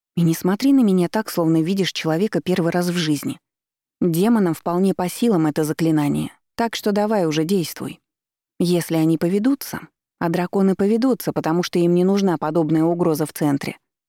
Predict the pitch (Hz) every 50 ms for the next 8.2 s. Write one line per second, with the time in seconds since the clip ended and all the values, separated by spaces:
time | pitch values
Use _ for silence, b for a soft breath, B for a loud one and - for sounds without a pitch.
0 | _ _ _ _ _ - 202 196 - 180 170 151 - - - _ _ _ _ _
1 | _ _ _ _ _ _ - 180 185 175 170 - 196 208 202 180 160 160 156 160
2 | 175 - 170 156 147 156 - 170 170 185 185 165 147 143 151 165 175 185 - -
3 | 151 147 139 139 - - _ _ _ _ _ _ _ _ _ _ _ _ _ _
4 | - 185 - 214 202 247 247 240 - - 190 185 190 190 180 - - 240 247 208
5 | 190 160 - 175 175 180 190 208 202 - 196 196 214 240 254 220 - 160 - 160
6 | 170 175 165 - - 180 208 226 214 185 160 165 165 170 170 202 208 190 156 -
7 | 180 185 - - - 165 - - 180 185 180 175 170 160 - - 190 196 175 151
8 | 143 143 139 165